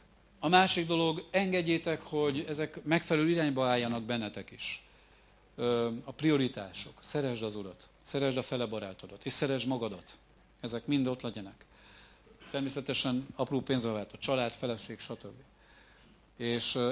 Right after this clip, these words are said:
engedd, hogy ezek működjenek az életedben. Vigyázz, hogy a szíved ne csábuljon olyan irányba, ami talmi, múlandó. Ne szeresd a világot, hanem az Úr szeretője legyél.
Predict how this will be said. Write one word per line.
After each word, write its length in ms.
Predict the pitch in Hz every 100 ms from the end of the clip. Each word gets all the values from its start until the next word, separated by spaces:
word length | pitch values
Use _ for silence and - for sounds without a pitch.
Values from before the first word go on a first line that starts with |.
| 139
engedd, 320 | 156 147 139
hogy 80 | 143
ezek 220 | 127 131
működjenek 600 | 160 156 147 120 120 110
az 100 | 104
életedben. 540 | 107 101 - 104 113 120
Vigyázz, 560 | 170 185 185 185 -
hogy 380 | 170 160 156 156
a 60 | 143
szíved 320 | - 165 151
ne 100 | 170
csábuljon 480 | - 170 143 147 147
olyan 340 | 151 143 151 165
irányba, 540 | 156 151 147 147 139
ami 480 | 135 139 135 139 -
talmi, 380 | - 156 151 147
múlandó. 640 | 147 160 156 147 131 120 107 - - -
Ne 100 | -
szeresd 360 | 147 165 143 131
a 60 | 135
világot, 540 | 135 117 101 90 -
hanem 460 | 135 127 123 120 - - - - - - - -
az 140 | 127
Úr 300 | 139 139 135 - - -
szeretője 560 | - 139 131 123 120 107
legyél. 340 | 104 101 -